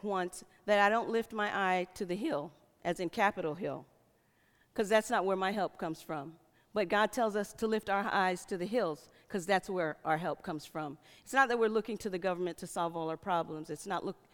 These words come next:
that we're looking for, um, our help to only come from there. But God has called us to be salt and light in this world, and we need to be part of the process. Maybe you don't pray because you don't know how to pray. You don't know what to pray for.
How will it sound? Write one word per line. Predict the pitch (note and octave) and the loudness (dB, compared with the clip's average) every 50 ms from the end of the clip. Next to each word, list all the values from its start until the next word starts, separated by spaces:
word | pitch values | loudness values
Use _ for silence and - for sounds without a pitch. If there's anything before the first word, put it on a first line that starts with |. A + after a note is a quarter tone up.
| - - - _ | -20 -20 -10 _
that | - G3 E3+ | -2 0 2
we're | F3+ F#3 F3+ | 2 0 2
looking | F#3 G#3 G3+ - G#3+ F#3+ F#3 | 2 0 0 0 -4 -6 -6
for, | - - G3 F3+ E3+ E3 E3 E3 E3 - - - - - - _ _ _ _ _ - | -8 -8 -4 -2 0 0 0 -2 -4 -10 -18 -20 -20 -20 -20 _ _ _ _ _ -4
um, | E3 D#3+ D#3+ D#3+ D#3 - - _ | 0 0 0 0 -2 -8 -6 _
our | - F3+ E3+ | 2 2 2
help | F#3 G3 G#3+ G3 F3 - - | 2 2 2 2 0 0 -6
to | - - | -10 -6
only | - G#3 G#3 A3 G#3+ F#3+ E3 | -4 -2 -2 -2 -2 -2 -4
come | - - G3 D#3 C#3+ D3+ D3 - _ | -4 -6 -6 -6 -6 -8 -10 -14 _
from | - - F3 D#3+ D#3+ | -8 -6 -4 -4 -2
there. | D#3+ D#3 D3 D3 B2 C#3+ - _ _ _ _ _ _ _ _ _ _ _ _ _ _ - | -2 -2 -4 -4 -8 -10 -16 _ _ _ _ _ _ _ _ _ _ _ _ _ _ 0
But | E3 G#3+ F#3 E3+ | 2 2 2 4
God | F#3 G#3 G#3+ A3+ | 4 4 4 4
has | A3 - | 4 2
called | - B3 A3+ A3 G#3+ G3 | 0 0 0 2 2 0
us | F#3 F3+ - | 0 -2 -2
to | - F3+ | -6 -6
be | F#3 F3+ | -6 -8
salt | - - G#3 F#3 F3+ - | -4 0 0 0 0 0
and | - F3 E3+ | -2 -2 0
light | E3+ F3 E3+ E3 - - | 2 2 2 0 0 -4
in | D3+ E3 D#3+ | -6 -4 -4
this | D#3 - - | -6 -6 -8
world, | E3+ E3+ E3 D#3+ D#3 C#3+ C#3 - - | -6 -6 -4 -4 -4 -6 -8 -10 -8
and | - F3+ F3+ | -6 -4 -4
we | F#3+ G3+ G#3 | -2 -2 -2
need | G#3 G#3+ A3+ G#3+ G3 F3 - | -2 -2 -2 -2 -2 -4 -6
to | - F3 | -8 -10
be | F3 F3 | -10 -10
part | - - G3 F3 D#3+ D#3+ | -6 -4 -2 -2 -2 -2
of | A3 | -6
the | G3 D#3+ | -8 -10
process. | - - E3+ D#3 E3 - - - E2 - - - - - _ _ _ _ _ _ _ _ _ _ _ _ _ _ _ _ | -6 -4 -4 -4 -2 -4 -6 -8 -8 -8 -12 -16 -18 -20 _ _ _ _ _ _ _ _ _ _ _ _ _ _ _ _
Maybe | - F3+ G3 G3 A#3+ | 0 2 2 2 2
you | B3 B3 | 2 2
don't | B3 B3 A3+ - | 2 2 0 0
pray | - B3 A#3 A#3 A3 | 0 2 2 2 2
because | G#3 A3 - B3 A3 A3 G3 | 0 -2 -2 -2 -2 0 -2
you | G#3+ | -2
don't | A3 G#3+ G#3+ G#3+ | -2 -2 -2 -2
know | G#3+ G#3 | -2 -2
how | G3+ G#3+ G#3 G3+ | 0 0 0 0
to | G#3 | -2
pray. | G3+ - G3 F3 E3 | -2 -2 0 0 0
You | E3 E3 | 0 0
don't | E3+ E3+ E3 | -2 -2 -4
know | E3+ E3+ E3 | -4 -4 -2
what | E3 F3 F3+ - | -2 -4 -4 -4
to | - E3 | -8 -10
pray | - - E3 D#3 | -6 -4 -4 -4
for. | D#3 - - D3 D3 D3+ | -4 -6 -8 -10 -8 -8